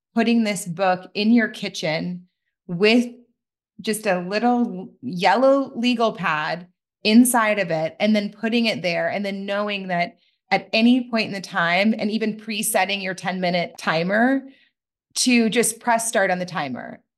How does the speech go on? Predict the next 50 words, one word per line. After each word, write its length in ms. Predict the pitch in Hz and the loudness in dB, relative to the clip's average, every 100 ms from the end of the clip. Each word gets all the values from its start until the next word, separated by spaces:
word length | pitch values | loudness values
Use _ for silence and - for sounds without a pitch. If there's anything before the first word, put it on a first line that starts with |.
| - | -2
And 360 | 220 208 214 | 2 2 -2
'cause 140 | - 214 | -4 0
there 180 | 233 - | 0 0
is 400 | 226 247 247 220 | 2 2 0 -6
just 280 | 240 220 - | -6 -6 -4
ten 260 | 190 208 | 0 2
minutes 300 | 196 190 190 | 2 0 -2
throughout 280 | 196 175 175 | -2 0 0
the 80 | 185 | -4
day 260 | 175 165 | -4 -2
to 100 | 185 | -2
just 220 | 180 180 175 | -4 -4 -2
say, 360 | 185 180 180 - _ | -2 -2 -8 -20 _
"It's 240 | 214 214 - | -2 0 0
sitting 300 | 208 196 214 | 0 0 0
there 240 | 214 240 | 2 4
and 100 | 233 | 2
it's, 160 | 202 - - | 0 -6 -8
and 100 | 202 | -6
it's 140 | 190 | -6
kind 280 | - 202 196 | -4 -4 -2
of 120 | 170 | -4
waiting 480 | 165 175 165 180 190 | -6 -6 -4 -4 -6
for 260 | 202 220 214 | -2 0 2
me." 320 | 233 233 240 | 2 2 0
And, 500 | 202 190 190 185 175 _ _ | -2 -2 -4 -6 -10 _ _
you 120 | 202 | -2
know, 100 | 214 | 2
I 120 | 208 202 | 4 4
remember 280 | 220 226 | 2 2
after 260 | 208 196 226 | 2 -2 -4
my 240 | 202 190 180 | -4 -4 -4
first 340 | 202 185 - - _ - | -6 -6 -8 -16 _ -2
pregnancy 1000 | 240 226 240 240 240 240 208 190 185 - _ - | 2 4 6 4 4 -2 -4 -6 -12 -18 _ -2
during 340 | 247 277 320 | 4 4 4
covid, 560 | 294 233 220 202 196 202 | 0 0 0 2 0 0
or 280 | 190 185 - | -2 -6 -8
I 40 | 233 | -12
don't 160 | - - | -12 -4
remember 160 | 508 349 | 0 4
when 100 | 233 | 4
it 40 | |
was, 140 | 190 185 | 4 2
but 100 | 220 | 0
I 20 | |
had 180 | 285 233 | 0 -2
really 220 | 294 403 | 0 2
bad 240 | 381 285 | 2 0
brain 400 | 180 185 208 226 | -2 -4 0 0
fog. 360 | 214 120 82 117 | 0 -6 -6 -12